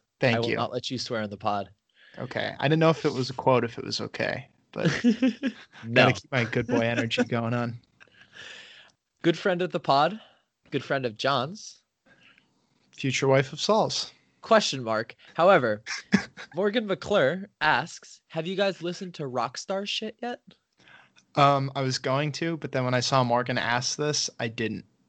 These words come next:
Speaker 1: Because
Speaker 2: I
Speaker 1: she su-
Speaker 2: yeah.
Speaker 1: Yeah, she
Speaker 2: I've not.
Speaker 1: suggested it, uh, in a post of ours earlier in the week where we were asking for music from,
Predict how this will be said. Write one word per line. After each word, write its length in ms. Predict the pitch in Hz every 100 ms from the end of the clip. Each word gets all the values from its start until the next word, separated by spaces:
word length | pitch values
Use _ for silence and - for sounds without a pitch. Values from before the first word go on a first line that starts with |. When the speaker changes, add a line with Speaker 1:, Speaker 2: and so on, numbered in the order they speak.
| _ _ _ _ _ _ _ _ - - - -
Speaker 1:
Because 180 | 143 131
Speaker 2:
I 60 |
Speaker 1:
she 180 | 139 131
su- 200 | 127 - - _ _ _
Speaker 2:
yeah. 180 | 123 92 - _ _ _ -
Speaker 1:
Yeah, 220 | 151 135
she 180 | - 135
Speaker 2:
I've 40 |
not. 60 | 135
Speaker 1:
suggested 500 | 135 127 123 - 151
it, 200 | 151 - _ _ _ -
uh, 460 | 123 113 113 113 123 _ _
in 240 | - 127 117
a 560 | - 123 117 113 117 - _
post 260 | 135 131 -
of 60 |
ours 300 | 131 123 123
earlier 240 | - 123 120
in 80 | 120
the 80 |
week 300 | 117 120 120
where 140 | 117 117
we 120 | 117
were 240 | 113 113 113
asking 360 | 123 - 131
for 120 | 127 120
music 360 | 120 117 127
from, 340 | - 123 120